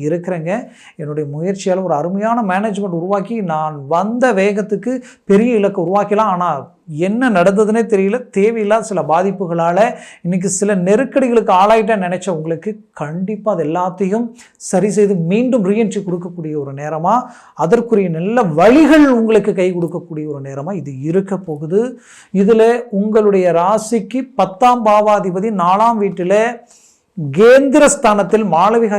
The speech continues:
யோகத்தோட நின்னு, அவர் பார்வை பத்தாம் வீட்டுல விழுவதனால், வேலையில் இருக்கக்கூடியவங்களுக்கு ஏற்கனவே இருந்த டென்ஷன் குறையும்.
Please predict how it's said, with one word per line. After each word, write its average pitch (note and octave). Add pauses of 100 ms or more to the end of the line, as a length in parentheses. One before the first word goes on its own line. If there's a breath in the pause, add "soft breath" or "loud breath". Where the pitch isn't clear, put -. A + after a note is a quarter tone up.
யோகத்தோட E3+
நின்னு, F#3+
அவர் F#3+
பார்வை A#3
பத்தாம் B3
வீட்டுல G3+
விழுவதனால், E3 (420 soft breath)
வேலையில் G#3+
இருக்கக்கூடியவங்களுக்கு F3+ (520)
ஏற்கனவே G3
இருந்த F#3+
டென்ஷன் A3+
குறையும். F3